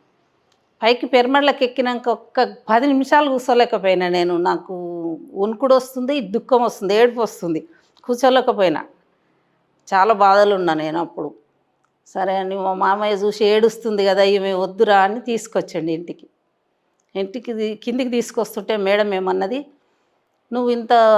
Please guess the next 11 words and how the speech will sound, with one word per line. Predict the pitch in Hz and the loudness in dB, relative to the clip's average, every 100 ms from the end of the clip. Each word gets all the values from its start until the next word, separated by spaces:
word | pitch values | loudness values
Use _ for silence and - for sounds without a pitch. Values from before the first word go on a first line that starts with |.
| 202 190 185 185 - - - | 4 2 0 -2 -4 -10 -12
ఎక్కలేకపోతున్నావు | 196 254 262 254 208 208 214 196 190 | -2 2 4 2 0 -2 -2 0 2
కదా, | 175 208 311 - - _ _ _ _ _ _ - 202 | 4 4 2 0 -18 _ _ _ _ _ _ -8 -2
ఆడ | 202 196 190 185 | 0 0 -2 -4
శ్రీనివాసపురం | 214 240 254 247 - 220 214 | -6 -2 -2 -2 -4 -4 0
కాలనీలా | 196 196 196 202 220 320 381 - _ 359 _ _ - | 4 4 2 0 2 2 -2 -16 _ -20 _ _ -6
కనకదుర్గ | 196 208 214 214 214 | -4 -2 -2 -2 -2
మేడం | 202 190 190 190 185 185 170 | 0 0 -2 -4 -6 -6 -6
పిరమిడ్ | 175 185 202 190 | -4 -2 -2 -2
ఉంది, | 190 220 | -2 0
ఒకటే | 226 196 196 190 | 0 -2 -4 -4
ఫ్లోరు, | 190 180 185 302 - | 0 0 2 -2 -6